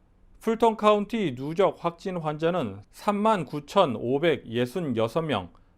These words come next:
누적 사망자는 육백여든세 명입니다.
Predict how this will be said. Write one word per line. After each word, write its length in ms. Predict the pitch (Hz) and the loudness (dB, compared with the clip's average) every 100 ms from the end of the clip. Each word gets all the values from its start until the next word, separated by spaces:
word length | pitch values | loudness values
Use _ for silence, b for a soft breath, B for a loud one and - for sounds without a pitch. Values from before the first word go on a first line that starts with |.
| b | b
누적 380 | 120 131 170 190 | -6 0 2 0
사망자는 840 | - 127 143 160 156 160 175 104 85 b b b | 2 2 4 0 0 0 0 -2 -6 b b b
육백여든세 1200 | 123 131 - 170 - 120 113 120 175 135 - 117 | -8 -6 0 0 -2 -6 -2 0 0 -2 -4 -4
명입니다. 540 | 131 143 123 104 87 | -2 -2 -4 -4 -8